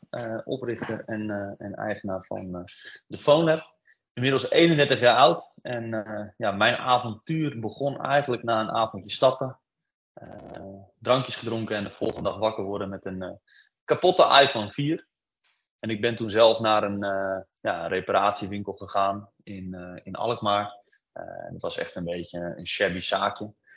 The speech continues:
Ehm, en daar wilde ik mijn telefoon laten repareren. En dat, eh, ja, was toen, eh, best wel prijzig om dat te laten doen. En toen raakte ik in gesprek met, eh,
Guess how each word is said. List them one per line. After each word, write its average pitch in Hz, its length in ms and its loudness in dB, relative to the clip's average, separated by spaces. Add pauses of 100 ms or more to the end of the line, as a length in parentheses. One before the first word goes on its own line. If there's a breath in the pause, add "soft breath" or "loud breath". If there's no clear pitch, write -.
(220 soft breath)
Ehm, 92 600 -16 (560)
en 101 100 -4
daar 95 160 8
wilde 104 160 2
ik 98 60 -4
mijn 101 140 -2
telefoon 104 460 0
laten 98 260 4
repareren. 95 640 -2
En 87 100 -6
dat, 87 200 -10
eh, 87 220 -10 (180)
ja, 92 220 -6
was - 220 -12
toen, 87 240 -12
eh, 87 60 -16 (520 soft breath)
best 107 220 0
wel 98 120 -4
prijzig 107 400 4
om 98 160 -6
dat 98 160 0
te 104 80 -4
laten 98 300 2
doen. 160 260 -4 (760 soft breath)
En 107 120 -8
toen 117 120 0
raakte 120 280 8
ik - 60 -10
in 107 100 0
gesprek - 400 2
met, 110 260 -6
eh, 98 460 -2